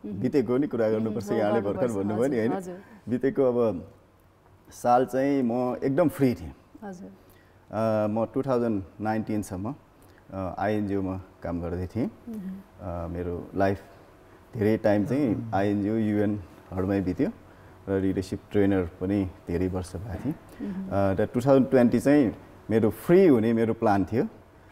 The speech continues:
Speaker 2: फ्री भनेको रेगुलर जबबाट फ्री।
Speaker 1: उम्, उम्।
Speaker 2: अ, त्यो चाहिँ खास गरी, अ, मेडिटेसनहरूको लागि,
Speaker 1: उम्।
Speaker 2: अ,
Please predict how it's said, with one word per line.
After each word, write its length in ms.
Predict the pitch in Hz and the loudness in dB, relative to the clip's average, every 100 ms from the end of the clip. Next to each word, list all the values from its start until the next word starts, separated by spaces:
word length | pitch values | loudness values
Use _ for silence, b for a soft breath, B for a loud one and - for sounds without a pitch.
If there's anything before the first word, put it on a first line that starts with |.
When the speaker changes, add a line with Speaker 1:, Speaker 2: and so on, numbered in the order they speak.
| - | -6
Speaker 2:
फ्री 220 | 170 185 | 2 4
भनेको 320 | 139 107 104 | 6 4 4
रेगुलर 380 | 180 160 151 160 | 6 6 8 6
जबबाट 420 | 113 110 101 101 | 6 2 2 -2
फ्री। 300 | 135 - 104 | -4 -6 -4
Speaker 1:
उम्, 220 | 104 95 98 | -4 -6 -10
उम्। 280 | 190 180 | -10 -10
Speaker 2:
अ, 160 | 90 104 | -6 -4
त्यो 180 | 104 131 | 0 0
चाहिँ 180 | 131 120 | 0 -2
खास 280 | 120 117 - | -4 -4 -4
गरी, 340 | 120 117 107 - - - | -2 0 -2 -6 -16 -10
अ, 100 | 95 | -4
मेडिटेसनहरूको 840 | 117 120 107 104 117 90 87 101 | 0 0 -2 -4 -4 -6 -6 -4
लागि, 260 | 95 95 143 | -2 -2 -6
Speaker 1:
उम्। 360 | 196 - 202 | -10 -16 -16
Speaker 2:
अ, 600 | 185 92 - - 101 98 | -14 -14 -16 -10 -6 -6